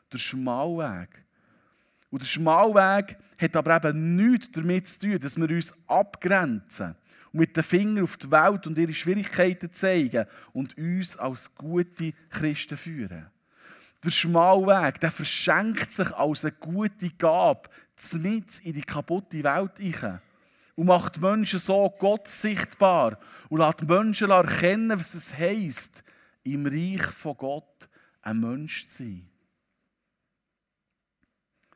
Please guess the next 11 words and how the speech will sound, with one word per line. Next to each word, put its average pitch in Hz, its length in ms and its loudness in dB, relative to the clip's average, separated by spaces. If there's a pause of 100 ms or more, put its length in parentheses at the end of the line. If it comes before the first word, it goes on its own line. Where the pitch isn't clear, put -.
(420)
Ich 147 80 -4
habe 147 60 -4
gesagt, 185 300 0
der 160 60 -10
schmale 160 360 0
Weg 165 360 -2
ist 127 160 -8
ein 117 60 -8
schwieriger 160 540 -4
Weg. 104 600 -10 (1160)
Eigentlich 135 800 -4